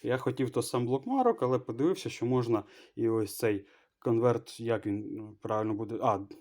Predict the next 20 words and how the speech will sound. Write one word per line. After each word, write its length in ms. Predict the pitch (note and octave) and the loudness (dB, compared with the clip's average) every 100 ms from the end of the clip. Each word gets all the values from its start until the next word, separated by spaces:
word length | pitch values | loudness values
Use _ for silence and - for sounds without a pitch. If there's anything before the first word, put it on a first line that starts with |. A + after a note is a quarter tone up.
| - | -8
я 180 | A#2+ B2 | 0 2
сказав 480 | - C3 C3+ B2 | 4 4 4 4
дванадцятого 840 | A#2+ A2 F#2+ A#2+ D3 F#3+ - - C3 | -4 -14 -6 4 8 8 6 6 8
вересня, 300 | B2+ - A#2 | 6 4 6
дев'ятого 500 | B2 D3+ B2+ A#2+ A2+ | 10 10 10 8 4
вересня, 440 | G#2 G2+ F#2+ A2 | 4 0 -6 -6
так? 240 | G#2 D#3 - - - | 0 0 0 -16 -6
Конверт 420 | - A#2+ C3+ B2+ | 2 6 6 4
першого 380 | B2+ A#2+ - A#2+ | 0 0 -2 -2
дня. 280 | A2+ G2+ F#2+ - _ _ _ _ | -2 -4 -6 -12 _ _ _ _
З 80 | - | -12
печаткою 760 | - A2 C#3+ D#3 D#3 D#3+ C#3+ C3 - - | -4 0 4 4 6 6 6 4 -8 0
"Місто 320 | C3+ - B2+ | 0 2 2
Герой 300 | A2 B2 A#2+ | 4 4 4
Миколаїв" 760 | A2+ A2+ B2+ D#3+ G3+ G3 E3+ - - | 4 2 4 6 8 6 4 -4 -6
і 120 | B2 | -6
з 260 | - - | -6 -6
маркою. 560 | A#2+ G2+ G2 - G2+ G2+ - _ _ _ _ _ _ - _ _ _ _ _ _ _ - _ - _ _ _ - _ - _ _ | -2 0 -2 -4 -8 -8 -12 _ _ _ _ _ _ -20 _ _ _ _ _ _ _ -20 _ -20 _ _ _ -20 _ -20 _ _
І 120 | - | -2
зображений, 840 | B2+ B2 A#2+ C#3+ C3 B2+ B2+ A#2 | 2 2 6 6 6 6 4 4